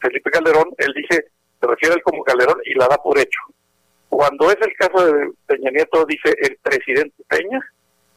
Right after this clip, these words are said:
y dice, no nos vamos a fabricar culpables,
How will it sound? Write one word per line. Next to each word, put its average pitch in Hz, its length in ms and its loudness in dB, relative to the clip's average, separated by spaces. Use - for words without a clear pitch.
y 175 460 0
dice, 175 520 -2
no 135 240 -2
nos 151 120 0
vamos 143 260 2
a 123 60 2
fabricar 123 420 -2
culpables, 156 680 0